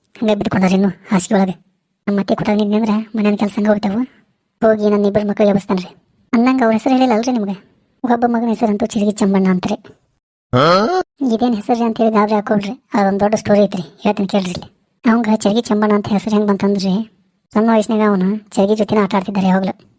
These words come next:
ಅವ್ನ ಕೈಯಾಗ ಆಟಕ್ಕ ಬೇಕಾದ ಸಾಮಾನು ಕೊಟ್ರು ಒಟ್ಟ ಮುಟ್ತಿದ್ದಿಲ್ರಿ. ಚರಗಿ ಮ್ಯಾಗ ಬಾ ಜೀವ ಇದ್ದವ. ಈಗೂ ಜಾಸ್ತಿ ಅವ್ನ್ ಪ್ರೀತಿ ಇದ್ದಿದ್ದಂದ್ರೆ ಚರಗಿ ಮ್ಯಾಗ ರೀ. ಅದಕ್ಕ ನಾವೆಲ್ಲಾರ ಮನ್ಯಾಗ ಏನಂತೀವಿ ಅಂದ್ರೆ ಇವಂಗ ಚರಗಿ ಚಂಬಣ್ಣ ಅಂತೀವ್ರಿ.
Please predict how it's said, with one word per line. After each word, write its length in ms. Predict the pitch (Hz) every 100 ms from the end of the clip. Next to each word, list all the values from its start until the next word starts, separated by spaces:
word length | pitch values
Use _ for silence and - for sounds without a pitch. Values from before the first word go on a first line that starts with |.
| _ _ 247
ಅವ್ನ 120 | 220
ಕೈಯಾಗ 260 | 220 240 214 226 226 208
ಆಟಕ್ಕ 280 | 190 - 214 208
ಬೇಕಾದ 300 | 196 226 214
ಸಾಮಾನು 220 | 214 220
ಕೊಟ್ರು 280 | 220 - 220 196 233 _ _ _ _ 214
ಒಟ್ಟ 180 | 202 277
ಮುಟ್ತಿದ್ದಿಲ್ರಿ. 440 | 247 220 196 190 285 _
ಚರಗಿ 280 | - 196 247
ಮ್ಯಾಗ 260 | 254 302 233
ಬಾ 80 | 214
ಜೀವ 160 | 202 196
ಇದ್ದವ. 240 | 185 180 - - _ _ _ _
ಈಗೂ 260 | 202 208 240
ಜಾಸ್ತಿ 360 | 226 208 -
ಅವ್ನ್ 160 | 226 220
ಪ್ರೀತಿ 300 | 220 220 214
ಇದ್ದಿದ್ದಂದ್ರೆ 320 | 220 233 240
ಚರಗಿ 280 | - 202 214
ಮ್ಯಾಗ 160 | 202 202
ರೀ. 80 | 190
ಅದಕ್ಕ 400 | - - 202 226
ನಾವೆಲ್ಲಾರ 360 | 214 202 208
ಮನ್ಯಾಗ 220 | 208 208 208
ಏನಂತೀವಿ 280 | 196 202
ಅಂದ್ರೆ 180 | 202 220
ಇವಂಗ 140 | 196 196
ಚರಗಿ 260 | - 196 208
ಚಂಬಣ್ಣ 320 | 196 196 196
ಅಂತೀವ್ರಿ. 400 | 190 196 185